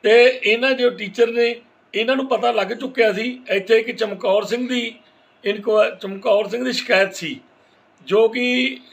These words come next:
ਮੰਤਰੀ ਦੀ ਸੈਨਾ ਦੇ ਨਾਲ ਉਹ ਟੀਮ ਬਣ ਕੇ ਆਈ ਸੀ ਕਿ ਇੱਥੇ ਅਨਕੁਆਲੀਫਾਈਡ ਸਟਾਫ ਹੈ। ਉਹਦੀ ਚੈਕਿੰਗ ਹੋਈ ਹੈ, ਆਹ ਸਾਡੇ ਕੋਲ ਰਿਪੋਰਟ ਵੀ ਹੈ, ਇਹ ਰਿਪੋਰਟ ਸਰਕਾਰ ਦੀ ਹੈ। ਇੱਥੇ ਕੁਝ ਸਟਾਫ, ਸੋਲਾਂ ਕੁ ਬੰਦੇ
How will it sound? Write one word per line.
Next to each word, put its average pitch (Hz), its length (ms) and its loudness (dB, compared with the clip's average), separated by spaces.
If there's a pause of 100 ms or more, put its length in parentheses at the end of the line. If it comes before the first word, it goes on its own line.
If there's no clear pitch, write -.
(480)
ਮੰਤਰੀ 196 540 -6
ਦੀ 233 340 -8 (440)
ਸੈਨਾ 185 380 -2
ਦੇ 220 140 0
ਨਾਲ 214 240 2
ਉਹ 233 300 0 (320)
ਟੀਮ 202 360 -4 (140)
ਬਣ 180 160 -2
ਕੇ 196 220 -2
ਆਈ 175 200 0
ਸੀ 214 280 -10 (300)
ਕਿ 208 100 -6
ਇੱਥੇ 214 360 2 (100)
ਅਨਕੁਆਲੀਫਾਈਡ 190 600 -2
ਸਟਾਫ 160 420 -4
ਹੈ। 127 160 -8 (540)
ਉਹਦੀ 277 380 -2
ਚੈਕਿੰਗ 214 440 0
ਹੋਈ 226 320 4
ਹੈ, 240 260 2 (300)
ਆਹ 208 140 2
ਸਾਡੇ 208 280 2
ਕੋਲ 220 200 4
ਰਿਪੋਰਟ 180 320 -4
ਵੀ 220 240 0
ਹੈ, 202 220 0 (400)
ਇਹ 233 140 8
ਰਿਪੋਰਟ 220 300 2
ਸਰਕਾਰ 185 440 2
ਦੀ 214 280 -2
ਹੈ। 226 160 -2 (340)
ਇੱਥੇ 202 240 2
ਕੁਝ 214 300 -4
ਸਟਾਫ, 202 420 0
ਸੋਲਾਂ 190 320 -2
ਕੁ 208 80 -8
ਬੰਦੇ 190 400 -4